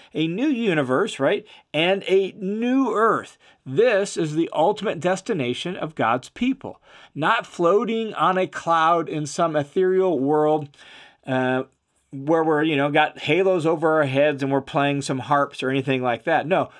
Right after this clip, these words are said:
what we're actually looking forward to is resurrection, right? We're gonna get a resurrection of our body and a new earth that is fit to our resurrection life. That's what we're gonna get.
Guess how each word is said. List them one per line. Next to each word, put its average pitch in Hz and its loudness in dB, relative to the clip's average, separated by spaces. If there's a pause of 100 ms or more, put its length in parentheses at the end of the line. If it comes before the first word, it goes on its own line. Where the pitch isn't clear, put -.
what 156 -2
we're 160 0
actually 202 0
looking 175 -2
forward 233 0
to 117 -4 (160)
is 147 -4
resurrection, 165 -4
right? 139 -2 (300)
We're 165 0
gonna 190 2
get 165 2
a 139 2
resurrection 180 0
of 147 2
our 143 4
body 160 0 (240)
and 170 0
a 165 2
new 208 0
earth 185 2 (160)
that 160 2
is 165 -2
fit - -2
to 190 2
our 156 4
resurrection 170 0
life. 147 -2
That's 160 0
what 180 -4
we're 180 -2
gonna 170 -2
get. 151 -2